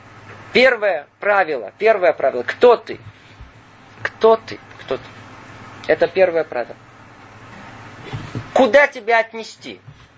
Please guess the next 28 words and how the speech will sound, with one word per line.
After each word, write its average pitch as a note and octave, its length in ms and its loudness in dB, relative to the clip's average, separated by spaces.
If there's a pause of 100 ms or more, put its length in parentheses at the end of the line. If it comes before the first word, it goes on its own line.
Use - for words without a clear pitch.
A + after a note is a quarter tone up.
(360)
Это G3 260 0
идет G#3 260 -4
по G#3+ 120 0
количеству, G3+ 800 -6
с - 120 -14
учетом A#3 520 -2
определенного G3 680 -4
качества, - 460 -4
но F3+ 80 4
в - 20 2
основном G#3 320 0
по F#3+ 100 0
количеству. C#3 420 -6 (300)
Кто B3 300 4
ты? G3+ 120 -4
Ты A#3 160 -6
больше A3+ 460 0
относишься G#3+ 680 -4
к G3+ 300 -2
праведникам G3+ 840 0
или A3 200 -8
ты G#3+ 140 -8
больше A#3 340 -2
относишься G#3+ 540 -6
к A3 180 0
грешникам? D3 520 -4 (320)
Кстати G#3 300 0
говоря, F3+ 460 0